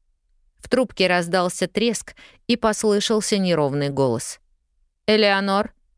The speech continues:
это Джерри. Вы в гримёрных?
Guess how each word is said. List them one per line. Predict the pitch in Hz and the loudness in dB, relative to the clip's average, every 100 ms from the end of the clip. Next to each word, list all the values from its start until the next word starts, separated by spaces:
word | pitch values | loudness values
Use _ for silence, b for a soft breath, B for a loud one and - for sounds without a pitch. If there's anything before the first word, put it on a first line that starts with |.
| _ | _
это | - 240 247 | -2 0 0
Джерри. | 214 220 220 160 135 143 _ _ _ _ - | -2 0 2 2 0 -4 _ _ _ _ -8
Вы | 220 240 247 | 0 4 4
в | 220 | 2
гримёрных? | 240 240 240 294 269 160 - | 0 2 2 2 0 -4 -10